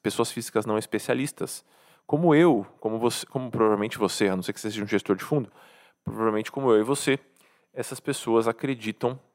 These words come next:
ah, que esses investimentos devem ser comprados. Então, que uma pessoa deve ir lá e pensar assim, "Será que eu compro a ação da, do Magazine Luiza, da Magalu, ou eu compro da Petrobras,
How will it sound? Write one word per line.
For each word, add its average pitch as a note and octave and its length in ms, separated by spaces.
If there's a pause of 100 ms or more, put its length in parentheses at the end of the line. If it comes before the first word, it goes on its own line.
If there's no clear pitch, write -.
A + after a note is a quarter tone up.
(220)
ah, G#2 420
que G#2+ 380
esses G#2 440
investimentos G#2 580
devem A2 240
ser - 160
comprados. F2+ 580
Então, G#2+ 220
que - 100
uma A2+ 120
pessoa G#2+ 400
deve A2+ 360
ir A2+ 140
lá G#2 300
e G#2 100
pensar A2 260
assim, G2+ 260 (320)
"Será - 460
que - 120
eu G2+ 60
compro A2+ 320
a G2 40
ação F#2+ 580
da, A#2+ 220
do A#2+ 180
Magazine G#2+ 380
Luiza, B2+ 340
da D3 120
Magalu, G2+ 440 (540)
ou F3+ 100
eu C#3 80
compro A2+ 240
da G#2 100
Petrobras, F2+ 680